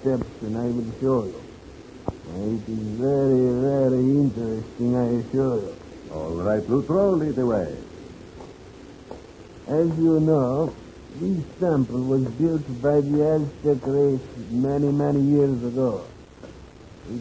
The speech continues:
Speaker 1: kings were very clever men, and they knew how to take care of their enemies. I've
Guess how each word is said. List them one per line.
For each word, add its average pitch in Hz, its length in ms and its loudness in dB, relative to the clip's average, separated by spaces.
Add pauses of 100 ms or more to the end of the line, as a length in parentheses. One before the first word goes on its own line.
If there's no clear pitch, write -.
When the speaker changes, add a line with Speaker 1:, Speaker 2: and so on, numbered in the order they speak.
(120)
Speaker 1:
kings 160 380 2
were 156 300 4
very 160 360 4
clever 156 520 2
men, 190 340 0
and 165 160 -2
they 170 120 -2
knew 170 220 0
how 147 220 2
to 139 180 -4
take 151 340 -2
care 160 240 4
of 139 160 0
their 139 220 0 (160)
enemies. 123 280 -2 (960)
I've 127 200 0